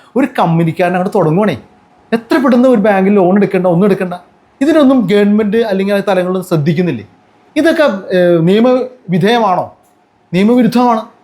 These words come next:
ഇങ്ങനെ ഒരാളെ പറ്റിക്കാനോ തട്ടിക്കാനൊക്കെ ഒരു കൊടുത്തിട്ടുണ്ടെങ്കിൽ ഇത് അന്വേഷിക്കേണ്ട ടോപ്പിലിരിക്കുന്ന ആൾക്കാർ തന്നെയാണ്. നേരത്തെ പറഞ്ഞ നാസർ കമാൽ ഒന്നാം പ്രതിയായിട്ട് അന്വേഷണം വരണം. അത് കുഞ്ഞാനും അതുപോലെ ചെയ്ത ആൾക്കാരിലേക്ക് വരണം.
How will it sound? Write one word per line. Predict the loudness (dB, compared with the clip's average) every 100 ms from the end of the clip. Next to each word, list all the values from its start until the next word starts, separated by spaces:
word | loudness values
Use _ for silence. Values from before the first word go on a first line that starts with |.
| _ _ _
ഇങ്ങനെ | -2 0
ഒരാളെ | 2 0
പറ്റിക്കാനോ | -2 -2 0 0 0
തട്ടിക്കാനൊക്കെ | -2 -2 -2 0 0
ഒരു | 0
കൊടുത്തിട്ടുണ്ടെങ്കിൽ | 0 -2 -6 -2 0 2
ഇത് | 2
അന്വേഷിക്കേണ്ട | 2 2 0 -2 0 0 0 -4 -2
ടോപ്പിലിരിക്കുന്ന | 0 0 0 0
ആൾക്കാർ | 0 0
തന്നെയാണ്. | -2 -4 -6 -12 _ -4
നേരത്തെ | -2 0 0
പറഞ്ഞ | 0 0
നാസർ | 2 0 0 -2
കമാൽ | 0 0 2
ഒന്നാം | 0 0 0
പ്രതിയായിട്ട് | 0 -2 -2 -6 -10 _ -6
അന്വേഷണം | -2 0 -2 -4
വരണം. | -4 -8 _ _ -10
അത് | -4 2
കുഞ്ഞാനും | 2 2 2 2
അതുപോലെ | 2 2
ചെയ്ത | 2 2
ആൾക്കാരിലേക്ക് | 0 0 0 0
വരണം. | 0 -2